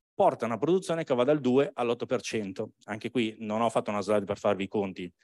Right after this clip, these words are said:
ne avevate già di numeri da dover digerire oggi. Però questa variazione di produzione fa sì che il costo derivante dall'utilizzo di questi prodotti sia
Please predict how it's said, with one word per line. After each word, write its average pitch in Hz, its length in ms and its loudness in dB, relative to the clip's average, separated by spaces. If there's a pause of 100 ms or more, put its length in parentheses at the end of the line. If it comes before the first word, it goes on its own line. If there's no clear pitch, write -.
(120)
ne 101 120 -8
avevate 104 340 0
già 110 140 2
di 104 120 -2
numeri 107 280 -2
da 101 120 -2
dover 104 200 -2
digerire 101 560 -4
oggi. 85 360 -8 (540)
Però 165 220 2
questa 135 380 0
variazione 123 840 2
di 120 220 0
produzione 143 580 -2
fa 147 140 -2
sì 143 200 -4
che 127 140 -6
il 107 140 -4
costo 135 420 2
derivante 113 480 0
dall'utilizzo 104 400 -4
di 104 80 -6
questi 135 240 -4
prodotti 131 340 0
sia 139 320 -2